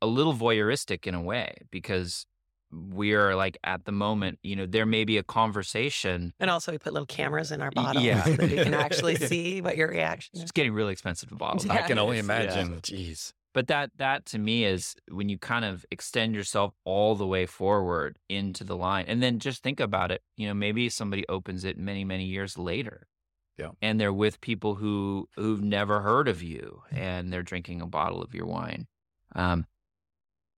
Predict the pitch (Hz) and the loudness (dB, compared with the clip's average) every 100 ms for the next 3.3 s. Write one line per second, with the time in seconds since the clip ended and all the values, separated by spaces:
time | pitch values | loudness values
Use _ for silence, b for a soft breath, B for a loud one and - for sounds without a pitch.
0 | _ _ _ - 123 - - - 101 - | _ _ _ -2 -2 -2 -2 2 2 0
1 | 82 - _ _ _ _ - 104 92 98 | -6 -10 _ _ _ _ -6 -4 -2 2
2 | 107 104 95 98 92 87 - 90 - - | 4 4 2 -2 -2 -4 -6 -6 -6 -8
3 | - 110 | -4 -2